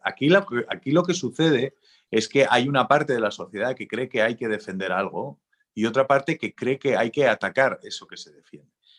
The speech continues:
Es decir, el movimiento del woke, que en principio nace como una inspiración,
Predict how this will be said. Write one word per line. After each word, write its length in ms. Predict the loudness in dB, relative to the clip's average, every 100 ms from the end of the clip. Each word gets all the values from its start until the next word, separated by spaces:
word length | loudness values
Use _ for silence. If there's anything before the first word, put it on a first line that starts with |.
| _
Es 120 | -6
decir, 300 | -6 -4 -6 -4
el 80 | -2
movimiento 1040 | -2 -2 -2 -4 2 4 6 4 2 -2
del 160 | -4 -2
woke, 460 | 2 4 4 0 _ _ _ _ -4
que 320 | -2 0 -2
en 100 | -4
principio 800 | -6 -6 0 4 4 4 0 -4 _ -4
nace 340 | 0 0 -2
como 260 | -2 0 0
una 140 | 2
inspiración, 1080 | 0 0 0 0 0 0 4 4 6 4 2